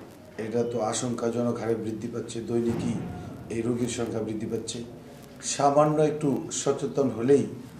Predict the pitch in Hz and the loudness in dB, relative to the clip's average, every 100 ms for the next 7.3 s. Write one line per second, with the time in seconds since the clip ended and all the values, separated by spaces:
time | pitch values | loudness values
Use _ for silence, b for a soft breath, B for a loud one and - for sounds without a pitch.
0 | - - 117 117 123 123 123 120 120 127 | -14 -6 -2 4 4 4 4 4 4 4
1 | 127 127 117 110 123 120 120 127 113 107 | 2 2 -2 -4 0 0 0 -2 -2 -4
2 | 110 - B B B - 117 120 120 117 | -6 -12 B B B -2 2 2 2 -2
3 | - - 101 117 117 117 - 117 117 - | -4 -6 0 2 2 0 -2 -2 -2 -2
4 | 120 117 - - 131 123 120 120 117 113 | -2 -2 -8 -8 -2 0 0 0 0 0
5 | 113 - B B B - 123 117 - 123 | -2 -10 B B B -8 -2 -2 -2 -4
6 | 120 110 113 - 117 117 117 120 117 117 | -2 -2 -2 -2 0 2 4 4 2 0
7 | 117 117 | 0 0